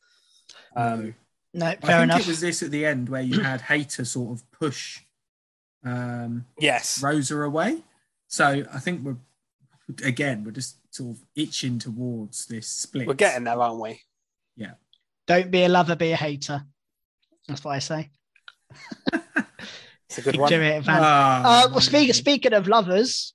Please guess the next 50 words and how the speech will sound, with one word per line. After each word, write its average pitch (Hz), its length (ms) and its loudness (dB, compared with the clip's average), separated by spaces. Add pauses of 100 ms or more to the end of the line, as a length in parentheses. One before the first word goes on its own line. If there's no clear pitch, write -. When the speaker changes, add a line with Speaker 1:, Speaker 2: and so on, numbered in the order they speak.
(100)
Speaker 3:
we 196 300 0 (400)
talk 202 100 -2
Speaker 1:
Yeah, 143 60 6
Speaker 3:
about 120 120 2
the, 202 60 -2
Speaker 1:
this - 360 -2 (180)
Speaker 3:
the 247 100 4
opening 220 300 2
segment 214 440 -2
of 190 340 -2 (140)
Speaker 1:
this 180 260 2
Speaker 3:
Dynamite 180 220 0
Fisher. 165 480 -4 (460)
Speaker 1:
Right, 160 160 6
Speaker 2:
Okay. 139 80 4
Speaker 1:
so 156 240 2
you've 151 200 -4
probably 180 200 -2
been 160 160 -2
wondering 151 280 -2
what 147 140 -4
my 143 140 -2
top 147 200 -10
mark 135 300 0
was, 131 420 -4
'cause 123 120 -4
I've 131 180 2 (140)
been 131 160 -6
very 131 160 0
quiet 123 340 -2
on 120 140 -10
the, 113 160 -14 (160)
on 120 160 -12
that 110 220 -12
front. 123 280 -6
But 127 160 -8
yeah, 139 160 2
so 143 220 -2
this 160 200 0
was 139 140 -10
my 127 140 -4
top 131 240 -2
mark 117 220 0
of - 40 -16
the 123 80 -6
week, 143 320 -4
the 139 140 0
opening 131 320 -4
segment 127 480 -6
of 120 280 -6